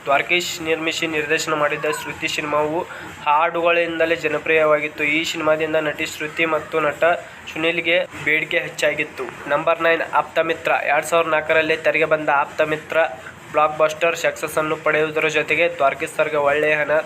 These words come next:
ತಂದುಕೊಟ್ಟಿತ್ತು. ಈ ಚಿತ್ರವು ಸತತ ಒಂದು ವರ್ಷ ಪ್ರದರ್ಶನ ಕಂಡಿತ್ತು. ನಂಬರ್ ಟೆನ್, ಚೌಕ. ಭೌತರಾಗನ ಚೌಕ ಸಿನಿಮಾವು ಒಂದು ವಿಶೇಷ ಪ್ರಯತ್ನವಾಗಿತ್ತು. ದರ್ಶನ್ ಸರ್ ಅತಿಥಿ ಪಾತ್ರ ಮಾಡಿದ್ದು,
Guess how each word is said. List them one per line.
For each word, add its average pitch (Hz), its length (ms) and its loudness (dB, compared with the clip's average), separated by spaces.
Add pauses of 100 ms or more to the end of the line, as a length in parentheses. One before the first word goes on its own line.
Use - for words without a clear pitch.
ತಂದುಕೊಟ್ಟಿತ್ತು. 151 760 -2 (400)
ಈ 170 140 2
ಚಿತ್ರವು 165 500 2
ಸತತ 156 420 0
ಒಂದು 160 560 2
ವರ್ಷ 156 340 0
ಪ್ರದರ್ಶನ 156 680 2
ಕಂಡಿತ್ತು. 156 520 -2 (680)
ನಂಬರ್ 156 460 2
ಟೆನ್, 147 280 0 (120)
ಚೌಕ. 160 360 2 (1300)
ಭೌತರಾಗನ 170 840 2
ಚೌಕ 165 380 2
ಸಿನಿಮಾವು 160 600 0
ಒಂದು 151 260 -2
ವಿಶೇಷ 156 520 -2
ಪ್ರಯತ್ನವಾಗಿತ್ತು. 151 1160 0 (200)
ದರ್ಶನ್ 170 420 2
ಸರ್ 165 240 2 (160)
ಅತಿಥಿ 156 320 -4
ಪಾತ್ರ 151 400 0
ಮಾಡಿದ್ದು, 151 640 -2